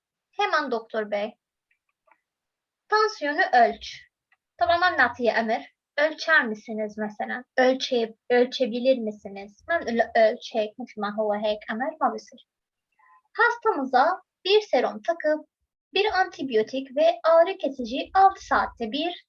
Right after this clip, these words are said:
iğne yap. Kemal Horn yapar mısın? Ben yarın sabah size uğrayacağım.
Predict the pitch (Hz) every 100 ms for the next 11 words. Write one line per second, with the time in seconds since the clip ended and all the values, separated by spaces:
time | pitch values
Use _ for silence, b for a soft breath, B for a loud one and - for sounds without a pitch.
0 | - 285 294 311 330 202 - - _ _
1 | - 349 392 320 285 269 269 285 262 240
2 | - 233 226 240 - - _ - _ _
3 | _ _ _ _ _ b b b - 359
4 | 415 403 320 370 - 262 240 339 349 262
5 | 240 294 285 269 269 269 262 233